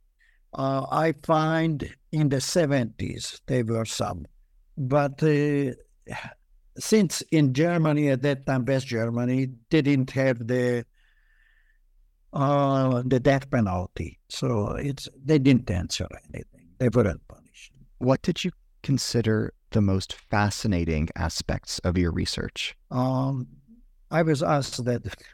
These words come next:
Speaker 1: <laughs> before. Um, how amazing a scholarly research sometimes benefits from unintended consequences, uh, or benefit from, uh,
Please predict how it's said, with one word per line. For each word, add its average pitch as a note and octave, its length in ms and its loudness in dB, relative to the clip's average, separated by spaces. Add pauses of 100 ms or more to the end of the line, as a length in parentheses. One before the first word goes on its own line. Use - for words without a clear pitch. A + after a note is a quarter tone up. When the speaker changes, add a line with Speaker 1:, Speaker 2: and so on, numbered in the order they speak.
Speaker 1:
<laughs> - 340 -12
before. A#2 580 0 (680)
Um, D#3 380 2 (1160)
how G3+ 380 2 (280)
amazing D3+ 840 2
a C3 100 -4
scholarly D3 640 0 (120)
research C3+ 580 -2
sometimes C#3+ 920 -4 (640)
benefits D3+ 680 0
from C#3+ 540 -2 (920)
unintended D3 1000 2
consequences, - 1200 -6 (640)
uh, C#3+ 340 0
or D3+ 200 2
benefit D3+ 580 2
from, D3 440 0
uh, D3 40 -2